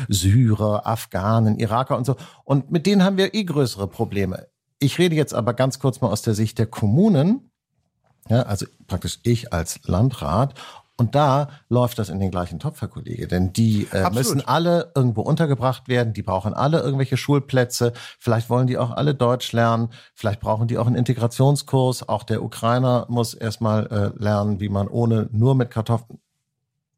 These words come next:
Speaker 1: keine anti-ukrainischen Vorurteile. Ich entschuldige
Speaker 2: Das sollten
Speaker 1: mich
Speaker 2: Sie
Speaker 1: dafür.
Speaker 2: sowieso bleiben
Speaker 1: Ja.
Speaker 2: lassen.
Speaker 1: Also, keine Ressentiments, äh, von denen gibt es auf allen Seiten schon genug.
Speaker 2: Aber es ist natürlich, aus Sicht der Kommune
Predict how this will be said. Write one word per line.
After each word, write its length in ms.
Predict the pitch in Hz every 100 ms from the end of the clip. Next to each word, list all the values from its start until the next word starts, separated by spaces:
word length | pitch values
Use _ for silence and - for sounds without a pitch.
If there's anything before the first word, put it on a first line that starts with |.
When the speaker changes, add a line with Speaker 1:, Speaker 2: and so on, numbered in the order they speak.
| _
Speaker 1:
keine 580 | - 98 95 101 98 101 - _ _ _ _
anti-ukrainischen 1300 | 90 90 95 87 - - - - 71 76 - -
Vorurteile. 560 | 90 - 69 - - -
Ich 100 | 82
entschuldige 180 | - 170
Speaker 2:
Das 80 | 165
sollten 160 | 185
Speaker 1:
mich 140 | 160 139
Speaker 2:
Sie 80 | 139
Speaker 1:
dafür. 180 | 131
Speaker 2:
sowieso 260 | 123 123 147
bleiben 320 | 135 92 80
Speaker 1:
Ja. 120 | 101
Speaker 2:
lassen. 260 | 90 107 139 -
Speaker 1:
Also, 380 | 143 127 90 - _ -
keine 260 | 131 175
Ressentiments, 800 | 156 165 165 151 160 156 175 -
äh, 140 | 127 113
von 160 | 123
denen 220 | 123 139
gibt 180 | 131 120
es 100 | 120
auf 200 | - 110
allen 280 | - 120 120
Seiten 320 | 107 101 101
schon 220 | - 98
genug. 240 | 95 87 -
Speaker 2:
Aber 200 | 151 - - _ _ _ - - - _
es 120 | 117
ist 60 | 131
natürlich, 260 | 147 156
aus 100 | 131
Sicht 120 | 170 185
der 80 |
Kommune 520 | 147 139 156 156 131